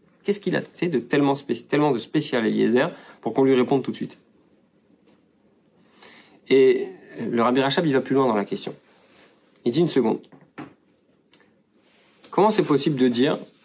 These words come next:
que Eliezer, bon déjà, sans rentrer dans la, ce qui est écrit sur, dans la feuille, je vous dis à titre personnel, moi quand j'ai lu ça, je me suis dit une seconde. C'est qui Eliezer ?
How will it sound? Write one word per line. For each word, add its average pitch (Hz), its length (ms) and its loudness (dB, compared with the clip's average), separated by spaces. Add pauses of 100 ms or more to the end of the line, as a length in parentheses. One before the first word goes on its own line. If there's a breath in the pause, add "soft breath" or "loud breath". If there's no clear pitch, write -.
(120)
que 135 100 2
Eliezer, 165 640 4 (300)
bon 131 80 0
déjà, 160 420 0 (1000)
sans - 220 0
rentrer 180 260 0
dans 123 140 0
la, 104 140 -2
ce 104 80 -10
qui 127 80 0
est 117 40 0
écrit 120 180 -4
sur, 110 180 -6
dans 113 120 -4
la 107 80 -4
feuille, - 200 -6 (300)
je - 80 -20
vous 117 80 -10
dis 143 140 -4 (320)
à - 60 -8
titre - 160 -14
personnel, 120 360 0
moi 117 100 0
quand 160 140 0
j'ai 143 80 4
lu 120 100 0
ça, 151 140 -2
je 143 60 0
me 131 40 -4
suis - 120 -10
dit 123 60 0
une 117 60 0
seconde. - 240 -4 (1080 soft breath)
C'est 131 140 -2
qui 180 120 0
Eliezer ? 110 400 0